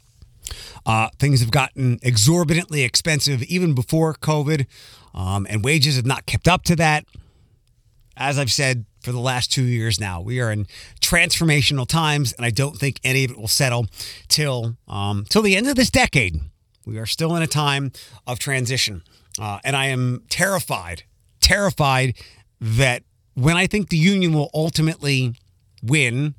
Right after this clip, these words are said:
and they might just be small victories. Um, there's one great line when it comes to negotiation and compromise that I, I really like. If both sides feel like they lost something, it's probably the best case scenario. Um,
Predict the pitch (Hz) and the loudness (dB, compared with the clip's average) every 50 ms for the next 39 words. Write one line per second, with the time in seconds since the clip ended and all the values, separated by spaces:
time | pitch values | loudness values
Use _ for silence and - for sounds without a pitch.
0 | _ _ _ _ _ _ _ - 165 175 180 180 180 185 190 202 196 - 208 185 | _ _ _ _ _ _ _ -10 -6 -4 -2 -2 0 0 -2 -4 -4 -4 -6 -6
1 | - - 208 196 185 185 190 - _ - - - 202 214 220 208 165 214 202 - | -6 -6 -6 -4 -4 -4 -6 -8 _ -8 -4 -2 0 0 0 0 0 -2 -4 -4
2 | - 202 202 214 214 208 - - - - - - - - _ _ - 113 123 127 | -6 -6 -4 -4 -2 -2 -2 -4 -4 -8 -16 -20 -20 -20 _ _ -10 -8 -6 -6
3 | 131 135 135 139 120 143 139 120 98 90 98 113 147 165 165 156 120 - 151 156 | -4 -4 -4 -4 -4 -4 -4 -4 -4 -6 -4 -4 -2 0 0 0 0 0 0 0
4 | 160 147 135 143 139 139 156 151 143 135 135 - 147 156 143 - - 147 127 104 | -2 -2 -2 -2 0 0 0 -2 -4 -6 -6 -6 -6 -4 -4 -2 -2 -2 0 0
5 | 127 147 139 - - 139 135 143 151 - - 156 156 147 139 - - - - - | 0 0 0 -2 -2 -2 -2 -2 -2 -2 -2 0 -2 -2 -4 -8 -14 -20 -20 -12
6 | - 104 101 - 147 151 151 - 135 147 151 143 151 147 113 131 135 131 127 107 | -10 -6 -2 0 2 2 2 2 0 2 2 2 2 2 2 2 2 2 2 0
7 | - - 131 135 135 147 135 135 127 131 139 151 - - - - - - _ _ | -2 -2 0 0 2 2 2 2 2 2 2 0 -2 -6 -12 -18 -20 -20 _ _
8 | - 165 151 104 120 120 - 175 185 208 220 196 - - - 196 190 196 202 147 | -2 -2 0 -2 -6 -2 2 2 4 4 2 0 0 0 2 2 2 0 0 -2
9 | - - 196 196 190 190 185 - 180 175 170 170 185 190 202 185 - - 220 208 | -2 0 0 0 2 0 0 0 0 0 2 2 2 2 2 0 0 0 0 -2
10 | 185 - 214 214 208 208 190 170 143 - - - - - - - - - - - | -2 -2 -2 -2 0 0 -2 -4 -6 -10 -16 -20 -20 -20 -20 -20 -20 -20 -20 -20
11 | _ _ _ - - - _ _ - - 143 131 - - - _ - - - - | _ _ _ -20 -20 -20 _ _ -12 -10 -10 -8 -10 -12 -14 _ -18 -6 -2 0
12 | 170 160 165 147 151 160 165 135 131 104 - 143 139 - - - 135 135 127 107 | 2 2 0 0 0 0 0 0 -2 -2 0 0 0 -2 -2 -2 -2 -2 0 0
13 | - - - - - - - - - - - 135 127 117 110 107 101 95 87 82 | 0 0 -2 -2 -8 -18 -18 -8 -2 0 2 4 4 4 2 0 -2 -2 -4 -4
14 | 78 - _ _ - - - _ _ _ - - 104 107 104 101 101 104 104 101 | -6 -8 _ _ -20 -20 -20 _ _ _ -12 -10 -8 -6 -4 -4 -4 -4 -4 -4
15 | 101 101 | -4 -6